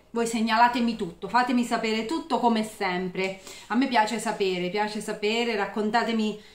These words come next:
che colori utilizzate per truccarvi, raccontatemi tutto quello che vi va di dirmi, ok? Cerchiamo di, di chiacchierare un po' nei commenti, ok? I complimenti vanno benissimo, io vi ringrazio tantissimo,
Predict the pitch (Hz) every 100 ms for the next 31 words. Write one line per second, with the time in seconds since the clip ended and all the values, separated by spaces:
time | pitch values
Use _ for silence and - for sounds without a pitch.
0 | - - 247 240 233 226 226 220 208 190
1 | 214 208 208 202 214 202 - 214 240 226
2 | 196 214 254 330 494 494 508 415 359 320
3 | 294 285 339 311 262 262 247 220 233 226
4 | 208 180 190 175 180 175 _ _ _ 233
5 | 226 302 226 220 240 - - - 277 381
6 | 415 381 330 302 285 277 262 214 247 -
7 | 262 277 262 254 247 247 262 226 214 208
8 | 214 214 208 202 190 202 196 - - 220
9 | 226 285 233 247 240 - - - - _
10 | _ 247 320 320 320 320 370 440 392 339
11 | 285 285 240 269 330 339 320 294 254 262
12 | 247 233 254 240 240 240 233 - 226 208